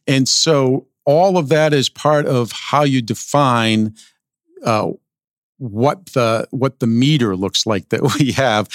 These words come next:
And, but it doesn't stop there, because there'll be a new campaign that comes up, and there'll, and there'll be new words. So the computer doesn't know words. It knows ones and zeros. And so what we train it on is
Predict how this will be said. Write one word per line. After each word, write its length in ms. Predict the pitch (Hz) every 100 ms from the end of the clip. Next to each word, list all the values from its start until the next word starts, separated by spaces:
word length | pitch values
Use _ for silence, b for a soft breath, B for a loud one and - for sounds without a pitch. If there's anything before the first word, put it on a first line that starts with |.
| B B -
And, 240 | 143 147
but 120 | 139
it 140 | 143 135
doesn't 360 | 165 139 139
stop 440 | - - 180 147 -
there, 240 | 110 98
because 540 | - 127 - 131 120 - B B _
there'll 160 | 135 135
be 220 | 135 131
a 40 |
new 200 | 120 170
campaign 560 | 151 156 131 110 123 120
that 160 | 117
comes 240 | - 110 107
up, 260 | 113 107
and 240 | - 113 110
there'll, 220 | 110 107 _
and 160 | 113 113
there'll 100 | 117
be 200 | 113 113
new 160 | 139
words. 400 | 139 127 120 98
So 260 | - 151 123 B B B B
the 100 | -
computer 460 | 151 156 139 254 240
doesn't 320 | 190 170 151
know 160 | 139 123
words. 500 | 98 110 98 - -
It 180 | 135 -
knows 380 | 135 131 120 -
ones 400 | 110 117 151 120
and 120 | 123
zeros. 580 | - 120 123 92 - -
And 120 | 110
so 200 | 104 127
what 300 | 120 113 147
we 120 | 139 123
train 380 | - 190 196
it 100 | 151
on 400 | 127 123 123 117 B B B _
is 360 | 131 127 120